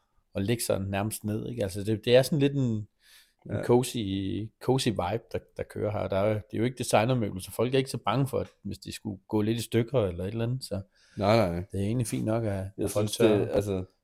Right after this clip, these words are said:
Speaker 2: man sidder ret godt i den her sofa.
Speaker 1: <laughs>
Speaker 2: Jeg lagde også mærke til, jeg så den ikke, da jeg kom ind, men, men da jeg så gik ned ad trappen, der kunne jeg godt se, okay, det er der, vi optager.
Speaker 1: Ja, den kaldte på dig, den
Speaker 2: Ja,
Speaker 1: der.
Speaker 2: den kaldte på mig. Jeg
Speaker 1: En
Speaker 2: ved ikke,
Speaker 1: kaj-,
Speaker 2: om det er,
Speaker 1: en
Speaker 2: fordi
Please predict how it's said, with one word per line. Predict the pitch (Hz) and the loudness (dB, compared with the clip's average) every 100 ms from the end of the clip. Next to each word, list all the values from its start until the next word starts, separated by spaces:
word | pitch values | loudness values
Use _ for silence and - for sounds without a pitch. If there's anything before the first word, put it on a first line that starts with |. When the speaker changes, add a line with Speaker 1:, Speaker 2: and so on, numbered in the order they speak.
| _ _ _ _ _ - | _ _ _ _ _ -6
Speaker 2:
man | 98 | -2
sidder | 92 - 143 120 98 | 0 2 2 2 2
ret | 92 - | 0 -2
godt | 87 92 | -2 4
i | |
den | - | 6
her | - 101 92 | 6 6 4
sofa. | 120 165 131 160 - - 196 - 190 | 8 8 10 8 6 6 4 6 -4
Speaker 1:
<laughs> | 180 - - - 120 | -4 -4 -6 -6 4
Speaker 2:
Jeg | 113 | 6
lagde | 110 110 | 8 8
også | 113 | 8
mærke | 120 120 | 6 4
til, | 113 | 4
jeg | 107 110 | 2 4
så | 143 | 2
den | 120 113 | 6 4
ikke, | 113 | 6
da | 101 | 6
jeg | 92 | 6
kom | 104 98 | 4 4
ind, | 110 104 | 2 2
men, | 113 113 98 90 - | 0 0 0 -4 -8
men | - 104 | 0 2
da | 101 | 8
jeg | 98 98 | 8 6
så | 120 | 0
gik | 117 110 | -4 0
ned | 127 | 4
ad | 110 - | 4 4
trappen, | 107 101 120 117 | 4 4 2 -2
der | 113 | 2
kunne | 113 | 4
jeg | 98 | 6
godt | 101 101 | 6 6
se, | 113 101 104 | 0 0 -2
okay, | 107 101 | -4 -2
det | 104 | -2
er | - 104 | 2 2
der, | |
vi | 95 | 4
optager. | 90 87 - 78 87 - 107 | 4 2 0 -2 -2 -8 -8
Speaker 1:
Ja, | 110 | -6
den | 123 | -6
kaldte | 120 143 - | 0 0 0
på | 131 | -4
dig, | 147 | -4
den | 113 113 | -8 -2
Speaker 2:
Ja, | 101 90 | 2 2
Speaker 1:
der. | 110 | 2
Speaker 2:
den | 101 | 0
kaldte | 110 101 101 | 4 2 2
på | 101 | -2
mig. | 98 107 - - | -2 -2 -6 -8
Jeg | 92 | -2
Speaker 1:
En | 90 | 4
Speaker 2:
ved | |
ikke, | 95 | 4
Speaker 1:
kaj-, | 92 | 4
Speaker 2:
om | 87 | 2
det | 87 | 0
er, | |
Speaker 1:
en | |
Speaker 2:
fordi | - | 0